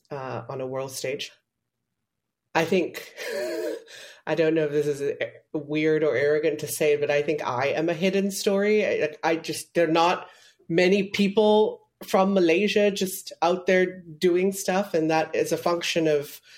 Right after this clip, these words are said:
you know, there's not, not a lot of exposure to our stories, not a lot of exposure to our history, and there's not a lot of exposure to our people.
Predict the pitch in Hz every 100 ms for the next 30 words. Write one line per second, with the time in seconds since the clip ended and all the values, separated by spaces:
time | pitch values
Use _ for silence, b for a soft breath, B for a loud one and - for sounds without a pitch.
0 | B B B B B B _ - 208 185
1 | 165 156 180 180 190 190 190 196 190 160
2 | 151 - 175 185 190 185 185 160 151 -
3 | 175 180 180 170 156 165 160 151 156 147
4 | - 180 175 180 180 - 151 123 165 -
5 | 170 165 160 147 180 170 151 - 160 160
6 | 170 160 165 147 147 165 160 196 226 247